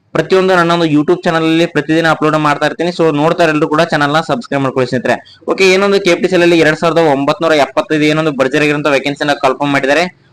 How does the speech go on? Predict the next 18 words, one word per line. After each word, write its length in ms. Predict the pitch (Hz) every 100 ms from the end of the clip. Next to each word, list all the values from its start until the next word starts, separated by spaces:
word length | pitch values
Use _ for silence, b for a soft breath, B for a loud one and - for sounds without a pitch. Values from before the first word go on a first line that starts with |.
| -
ಓಕೆ, 180 | -
ಇದಕ್ಕೆ, 480 | 202 165 165 180 190
ಆ, 360 | 196 147 151 147
ಫಸ್ಟ್ 280 | 143 185 180
ಬಂದ್ಬಿಟ್ಟು 340 | 185 180 185
ಎಕ್ಸಾಮ್ 440 | 165 147 147 185
ಇದೆ 220 | 170 175 175
ಇಲ್ಲ 120 | 170
ಅಂತ 160 | 165
ತುಂಬಾ 300 | 165 160 156
ಜನಕ್ಕೆ 440 | 156 156 160 - 165
ಒಂದು 220 | 156 156
ಡೌಟ್ 400 | 143 147 160 151
ಕೂಡ 120 | 147
ಇದೆ. 480 | 147 156 202 - -
ಓಕೆ, 140 | 156 185
ಬೇಸ್ಡ್ 360 | 160 165 156
ಟೆಸ್ಟ್ 220 | 156 151